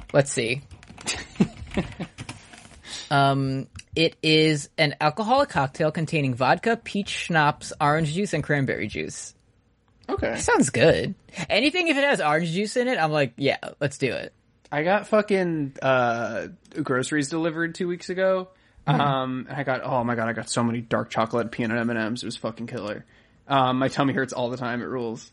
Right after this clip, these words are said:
Speaker 1: Did you get more, um, pretzel Pop-Tarts?
Speaker 2: Um, no, because they suck shit.
Speaker 1: Okay.
Speaker 2: Um,
Speaker 1: <laughs> I
Speaker 2: I did, I did get a cookie dough though, so don't worry.
Speaker 1: Oh, okay,
Speaker 2: Um,
Speaker 1: great.
Speaker 2: haven't had those in a minute.
Speaker 1: Mm-hmm.
Speaker 2: Um,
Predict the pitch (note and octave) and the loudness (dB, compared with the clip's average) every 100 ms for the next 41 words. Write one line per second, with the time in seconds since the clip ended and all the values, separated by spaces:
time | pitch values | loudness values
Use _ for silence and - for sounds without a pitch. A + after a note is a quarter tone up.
0 | D3+ F#3 E3+ E3+ D#3 - C3+ C3+ C3 B2+ | -4 0 2 4 4 2 4 4 6 4
1 | - B2 G#2+ A#2 - B2+ - B2+ B2+ D3 | 4 4 2 -2 0 0 2 0 2 2
2 | C3+ F3 F3+ - - _ _ _ _ _ | 2 0 -4 -8 -20 _ _ _ _ _
3 | - E3+ F#3+ G3 F3 F#3+ A#3+ C#3+ D3 C#3+ | -2 0 2 0 0 0 2 0 0 2
4 | D3+ E3+ D#3+ - A#3+ C3+ - _ - E3 | 2 2 2 0 0 -2 -10 _ 0 2
5 | D3+ B2+ C#3+ C#3 C#3 E3 F3 - - - | 4 2 2 0 2 2 2 -2 -6 -8
6 | - _ _ - _ _ _ - E3 G3 | -8 _ _ -20 _ _ _ 0 2 2
7 | F3 E3 E3 E3 D3 D3 C3 B2 C#3 A2+ | 2 2 4 4 4 4 4 2 -2 -4
8 | E2 E2+ F2 A#2 G2+ F#2+ - C3 _ _ | -8 -10 -10 -10 -8 -10 -12 -16 _ _
9 | _ - _ - B2+ A2+ - C3 F#3+ A3+ | _ -20 _ 6 6 6 2 2 2 2
10 | A3 E3+ C3+ A2 B2+ C3+ C3+ A#2+ A#2 _ | 2 2 0 0 2 2 2 -2 -8 _
11 | _ _ D#3+ D3 C3+ C3 B2+ B2+ B2 B2 | _ _ 2 4 4 2 0 -2 -4 -6